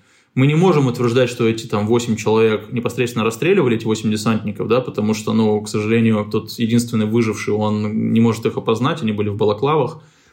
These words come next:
Но важен сам факт, что в день расстрела они находились там, и они звонили с украденного телефона местного жителя. Поэтому с большой долей вероятности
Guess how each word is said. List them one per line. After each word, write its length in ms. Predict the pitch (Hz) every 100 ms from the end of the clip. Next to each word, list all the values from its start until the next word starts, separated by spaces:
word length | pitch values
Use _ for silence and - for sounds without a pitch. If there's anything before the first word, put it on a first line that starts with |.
| -
Но 580 | 120 139 147 120 - -
важен 300 | 127 131 127
сам 200 | 120 123
факт, 380 | - 113 101 -
что 520 | - - 113 110 110
в 80 | 104
день 180 | 120 117
расстрела 420 | 113 - 117 107
они 80 | 107
находились 540 | 107 - 117 170 190
там, 260 | - 139 127
и 60 |
они 120 | 110 120
звонили 320 | 110 110 117
с 160 | -
украденного 440 | - 107 107 107 104
телефона 400 | 104 104 123 117
местного 340 | 107 104 104
жителя. 300 | 101 95 -
Поэтому 380 | 98 120 - 113
с 40 | 107
большой 300 | 110 - 113
долей 160 | 104
вероятности 640 | 104 107 135 135 - 113